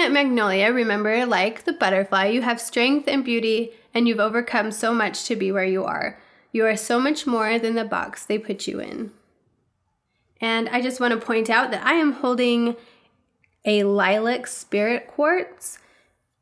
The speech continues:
Uh, I think they're also sometimes called cactus quartz. They're really spiny and shimmery, and I love them.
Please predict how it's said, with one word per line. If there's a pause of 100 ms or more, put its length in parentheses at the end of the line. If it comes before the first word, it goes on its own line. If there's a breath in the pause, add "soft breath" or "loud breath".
Uh,
I
think
they're
also
sometimes
called
cactus
quartz.
They're
really (300 loud breath)
spiny
and (400)
shimmery,
and
I
love
them.